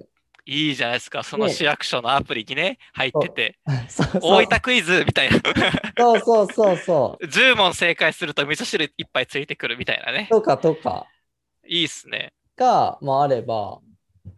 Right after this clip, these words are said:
Speaker 1: い。
Speaker 2: いいなって思ったり。なんかそういうの
Speaker 1: 確かに確かに。
Speaker 2: ない？自由研究っていう話からちょっと離れるけど。
Speaker 1: あ、今、大分でですか？
Speaker 2: いや、大分でっていうか、まあ、
Speaker 1: はい。
Speaker 2: もっちゃんが考える理想の暮らしみたいな。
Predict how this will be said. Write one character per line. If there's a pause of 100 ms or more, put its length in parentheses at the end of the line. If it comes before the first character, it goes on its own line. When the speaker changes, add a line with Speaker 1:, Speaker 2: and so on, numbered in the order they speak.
(880)
Speaker 1:
い。
Speaker 2:
い
い
な
っ
て
思
っ
た
り。 (300)
な
ん
か
そ
う
い
う
の
Speaker 1:
確
か
に
確
か (100)
に。
Speaker 2:
な
い？ (180)
自
由
研
究
っ
て
い
う
話
か
ら
ち
ょ
っ
と
離
れ
る
け
ど。 (920)
Speaker 1:
あ、
今、 (240)
大
分
で
で
す
か？ (240)
Speaker 2:
い
や、
大
分
で
っ
て
い
う
か、
ま (140)
あ、
Speaker 1:
は
い。 (200)
Speaker 2:
も
っ
ち
ゃ
ん
が
考
え
る
理
想
の
暮
ら
し
み
た
い
な。